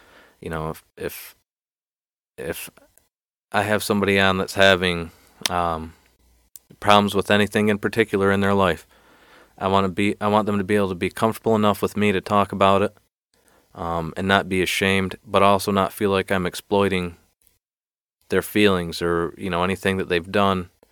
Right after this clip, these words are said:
because I want them to know, for one, I, I don't, I think most people I interact with understand I'm,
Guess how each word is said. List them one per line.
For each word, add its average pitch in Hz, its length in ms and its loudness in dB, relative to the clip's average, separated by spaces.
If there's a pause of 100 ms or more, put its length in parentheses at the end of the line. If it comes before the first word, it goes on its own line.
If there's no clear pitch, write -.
(340)
because - 240 -6
I 95 80 4
want 98 220 2
them 95 140 -2
to 92 80 -4
know, 98 460 2 (220)
for - 160 -4
one, 110 200 2
I, 101 160 6
I 101 120 0
don't, 107 220 2 (600)
I 117 40 -8
think 127 200 -2
most 113 240 2
people 104 200 -2
I 101 80 2
interact 98 400 2
with 95 160 -4
understand 95 460 -4
I'm, 98 200 -6